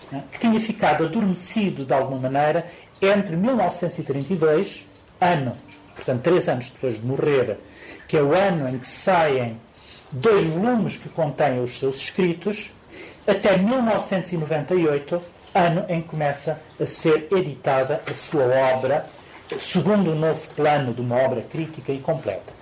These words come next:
Portanto, reparem, durante sessenta e seis anos, ou seja, entre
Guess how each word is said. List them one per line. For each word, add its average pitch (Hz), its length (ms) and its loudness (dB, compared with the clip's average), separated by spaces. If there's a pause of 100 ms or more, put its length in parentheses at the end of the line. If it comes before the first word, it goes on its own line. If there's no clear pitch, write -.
(200)
Portanto, 208 260 0
reparem, 135 480 2 (540)
durante 196 540 2
sessenta - 600 -4
e - 20 -8
seis 147 320 -4
anos, 226 240 2
ou 160 80 -2
seja, 127 260 -6
entre 117 200 -6